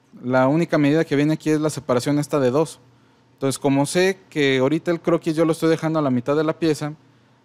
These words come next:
la separación de aquí hasta acá es la mitad de este dieciséis, o sea, ocho, y este de dos, o sea, en total diez. Entonces, le voy a decir aquí equidistancia de diez hacia el otro lado y aceptar, y ya con eso tengo lo que es la figura principal.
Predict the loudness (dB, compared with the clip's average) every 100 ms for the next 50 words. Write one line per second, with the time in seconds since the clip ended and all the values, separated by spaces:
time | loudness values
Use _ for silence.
0 | -8 -6 -4 -2 -2 0 -2 0 -2 -4
1 | -4 -4 -6 -6 -6 -6 -8 -8 -4 -4
2 | -4 -10 _ _ _ -4 -2 -4 -8 -10
3 | -4 -2 -2 -2 0 0 -2 -4 -4 -6
4 | -4 -4 -4 -6 -4 -2 -2 -2 -2 -2
5 | -4 -4 -4 -4 -2 -2 0 -2 -2 -8
6 | -4 -4 -4 -2 -2 -2 -4 -4 -8 _
7 | _ -6 -2 0 0 0 -4 -4 -4 -4
8 | -4 -6 -4 -4 -4 -8 -10 _ _ _
9 | _ _ -4 -2 -2 -4 -14 -20 _ _
10 | -14 -6 -2 -2 2 2 2 -2 -8 -18
11 | _ _ _ _ -12 -8 -8 -2 -2 -2
12 | -6 -6 -2 0 0 -2 -2 -4 -2 -2
13 | -2 -2 -2 -2 -2 -2 -2 -2 -6 -8
14 | -10 -10